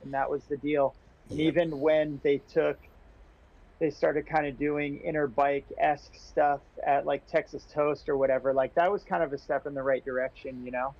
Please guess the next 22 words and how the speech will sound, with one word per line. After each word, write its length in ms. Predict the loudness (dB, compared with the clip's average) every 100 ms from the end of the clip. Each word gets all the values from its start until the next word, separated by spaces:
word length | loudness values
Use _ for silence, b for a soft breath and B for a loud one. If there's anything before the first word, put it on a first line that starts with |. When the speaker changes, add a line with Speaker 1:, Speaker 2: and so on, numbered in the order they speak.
| -4
Speaker 2:
Mm-hmm. 500 | 0 0 0 2 4
Speaker 1:
Um, 240 | 4 0 -14 -20 0
but 200 | 2 2 -4 -10
I 100 | -6
think 260 | -4 0
it 80 | 2
would 140 | 2 0
just 240 | 0 0
be 140 | -4
more 320 | -2 2 2 2
diff-, 260 | 0 0 -2 -20 -2
more 180 | 0 2
difficult 600 | 0 0 0 0 0 -2
for 80 | -2
them 200 | 0 0
to 80 | -2
get 200 | -2 -4
together 500 | -4 0 2 2 0
and 340 | -4 -8 -10 -8 -6
figure 340 | -2 2 4
out 280 | 4 2
the 80 | -2